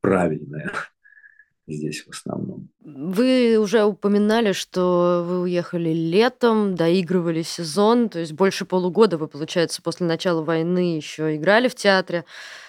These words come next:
Speaker 2: Как это ощущалось, когда вот что-то поменялось после двадцать четвёртого числа? М, ну, если поменялось. И когда вы поняли, что,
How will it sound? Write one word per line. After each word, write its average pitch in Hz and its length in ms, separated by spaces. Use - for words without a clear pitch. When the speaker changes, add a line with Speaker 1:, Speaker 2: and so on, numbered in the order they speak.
Speaker 2:
Как 302 220
это 220 640
ощущалось, 240 1000
когда 185 360
вот 175 160
что-то - 380
поменялось 202 840
после 175 260
двадцать 170 260
четвёртого 165 480
числа? 156 540
М, 190 1160
ну, 208 100
если 175 260
поменялось. 170 480
И 202 60
когда 208 280
вы 196 120
поняли, 185 400
что, 156 560